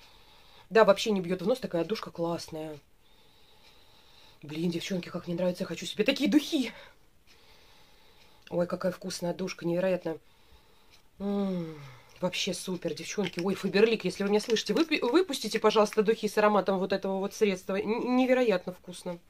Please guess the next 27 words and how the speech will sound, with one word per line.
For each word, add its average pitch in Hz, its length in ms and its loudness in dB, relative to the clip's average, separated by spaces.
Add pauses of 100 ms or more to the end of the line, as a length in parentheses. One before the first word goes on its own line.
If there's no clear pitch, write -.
(160)
Девчонки, 190 380 -6
вообще 196 180 -6
супер. - 340 -8 (360)
Мы 254 80 6
его 247 120 8
с - 80 2
вами 240 200 6
тоже 240 260 6
обязательно 185 400 2
вместе 214 320 4
протестируем 185 560 -2
на 175 80 4
ванной. 254 240 4
Я 175 80 -2
специально 175 460 2
ванну 170 260 0
уже 143 160 -4
не 160 100 -4
чищу 185 300 -8
пять 160 240 -4
дней, 190 300 -2 (480)
чтоб - 160 -6
там 190 100 6
прям 180 180 0
что-нибудь 180 380 -2
такое 165 380 0 (480)
собралось. 180 640 2